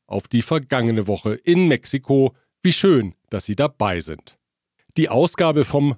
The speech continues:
vergangenen Freitag endete mit der Meldung, dass die Giraffe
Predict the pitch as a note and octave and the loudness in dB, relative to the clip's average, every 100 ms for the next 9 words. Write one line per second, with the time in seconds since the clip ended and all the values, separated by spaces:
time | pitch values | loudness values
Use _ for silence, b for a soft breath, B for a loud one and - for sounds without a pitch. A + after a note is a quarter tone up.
0 | - C3 A2 A2+ D3 C3+ A2+ - G#2+ B2 | -4 -4 -2 0 0 0 -2 -4 -2 -2
1 | A2 E2+ F2 - D3+ F3 F3+ - E3 D#3+ | -2 -4 -8 -4 0 2 0 0 0 0
2 | C#3+ C3+ C3+ C3 C3 B2+ - A#2 - C#3 | 0 2 2 2 2 0 -4 -6 -6 -2
3 | C#3 C3+ B2 - D#3+ | 2 2 0 0 0